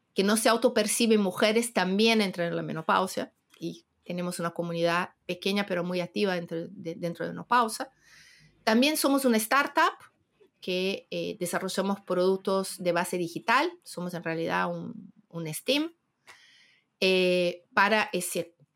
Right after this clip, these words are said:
nuestro primer gran producto que tuvo bastante éxito, que ahora estamos en la fase de mejoría para la expansión, fue el MenoCheck, que es un formulario de ayuda a la toma de decisiones.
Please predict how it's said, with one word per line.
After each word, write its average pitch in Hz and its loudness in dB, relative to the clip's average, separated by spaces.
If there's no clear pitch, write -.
nuestro 190 0
primer 208 0
gran 208 4
producto 208 2
que 185 -6
tuvo 196 0
bastante 196 0
éxito, 202 -6
que 175 -6
ahora 175 -2
estamos 180 -6
en 170 -4
la 151 -6
fase 175 -4
de 170 -2
mejoría 180 -2
para 165 0
la 165 0
expansión, 165 -2
fue 175 -2
el 165 -2
MenoCheck, 170 -2
que 165 -4
es 180 0
un 185 -2
formulario 185 0
de 175 2
ayuda 180 0
a - 0
la 170 -2
toma 175 -4
de 175 -4
decisiones. 262 0